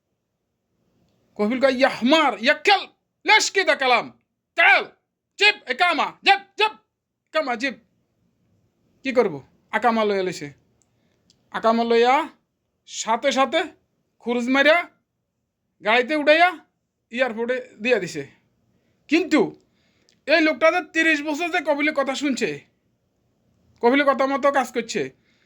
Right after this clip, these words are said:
আর এই লোকটা যদি সুন্দরভাবে যদি কপিলের কোনো সমস্যা দেখায় যদি চলে যেত দে-, এই, এই দেশের থেকে, আরব দেশের থেকে,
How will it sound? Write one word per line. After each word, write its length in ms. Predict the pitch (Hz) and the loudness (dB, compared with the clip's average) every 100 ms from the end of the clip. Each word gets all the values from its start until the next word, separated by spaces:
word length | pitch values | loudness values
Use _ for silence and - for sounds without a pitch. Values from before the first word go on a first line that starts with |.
| _ _ _ _ | _ _ _ _
আর 160 | 240 | 2
এই 100 | 285 | 2
লোকটা 540 | 302 302 - 311 311 - - | 2 0 2 2 2 -2 -10
যদি 220 | 226 294 | -6 -6
সুন্দরভাবে 720 | - - 254 285 285 269 294 | -6 -6 -2 -2 0 0 0
যদি 420 | 302 294 302 285 - _ _ | -2 -2 -2 -4 -10 _ _
কপিলের 380 | - 247 294 294 | -6 -2 -2 -2
কোনো 180 | 294 294 | -2 -2
সমস্যা 380 | 262 254 240 277 | -2 -4 0 2
দেখায় 340 | 262 254 277 | 2 2 0
যদি 280 | 269 254 277 | 0 -4 -4
চলে 260 | - 294 277 | 0 0 0
যেত 180 | 247 | -2
দে-, 240 | 247 233 220 | -2 -2 -6
এই, 240 | - 240 208 - | -6 -6 -6 -6
এই 80 | 220 | -2
দেশের 260 | 226 247 | -2 -2
থেকে, 320 | 233 233 233 - _ | -2 0 0 -4 _
আরব 200 | - 254 | 0 0
দেশের 220 | 233 254 | 2 0
থেকে, 220 | 247 233 | 0 -2